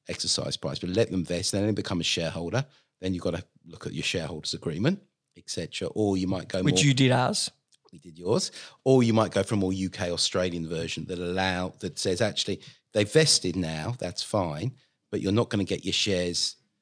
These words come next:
Speaker 1: and cash out until I do." We're all in this thing. If you're there at the end game,
Speaker 2: So you can choose which, whichever way you want.
Speaker 1: as you draft the plan.
Speaker 2: And
Speaker 1: Yeah.
Speaker 2: okay,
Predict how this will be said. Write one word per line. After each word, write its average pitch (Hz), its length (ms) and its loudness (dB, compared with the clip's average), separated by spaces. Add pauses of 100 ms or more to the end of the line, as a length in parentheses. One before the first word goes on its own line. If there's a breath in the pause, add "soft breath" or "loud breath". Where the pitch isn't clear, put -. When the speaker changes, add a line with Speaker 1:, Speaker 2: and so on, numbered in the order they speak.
(140)
Speaker 1:
and 90 180 -4
cash - 340 0
out 90 340 -4 (200)
until 95 360 0
I 87 160 0
do." - 180 -10 (280 soft breath)
We're 101 160 0
all 104 180 4
in 98 60 2
this 92 160 0
thing. - 140 -6
If - 120 -6
you're 101 80 -2
there 113 220 4
at - 80 -2
the 95 140 0
end 87 180 0
game, 123 300 -4
Speaker 2:
So - 140 2
you 160 160 4
can 156 140 6
choose 123 360 6
which, - 300 -6
whichever 120 320 0
way - 140 -2
you - 160 -6
want. - 100 -10
Speaker 1:
as 107 180 2
you 95 60 -2
draft 87 280 0
the 80 80 -10
plan. 80 340 -6 (140)
Speaker 2:
And 147 140 6
Speaker 1:
Yeah. 135 120 -2 (800)
Speaker 2:
okay, 139 220 2